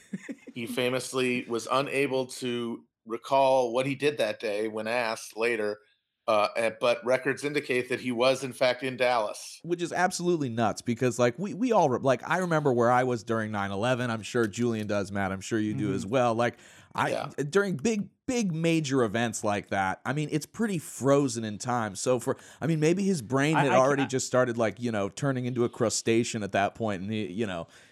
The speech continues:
Speaker 3: I think he was, uh, I, I think he remembers very well. It's just embarrassing to say that you were basically the footstool that, um, uh, that he wa-,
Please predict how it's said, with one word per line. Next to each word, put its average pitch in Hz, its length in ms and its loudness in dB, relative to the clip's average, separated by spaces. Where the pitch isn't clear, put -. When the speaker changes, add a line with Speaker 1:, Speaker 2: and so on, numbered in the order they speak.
Speaker 3:
I 175 120 -2
think 269 220 -6
he 262 100 4
was, 190 220 4
uh, 143 320 4
I, 156 180 0
I 151 80 0
think 330 160 -6
he 233 80 -2
remembers 143 400 2
very 143 160 2
well. 196 240 4
It's 147 120 -2
just 165 160 -6
embarrassing 151 580 0
to 139 80 -4
say 151 260 -2
that 135 160 -2
you 139 140 0
were 135 100 2
basically 135 560 -4
the 127 200 -8
footstool 151 580 -2
that, 127 340 2
um, 113 460 -2
uh, 113 240 -4
that 113 140 -6
he 131 80 -6
wa-, 127 160 -4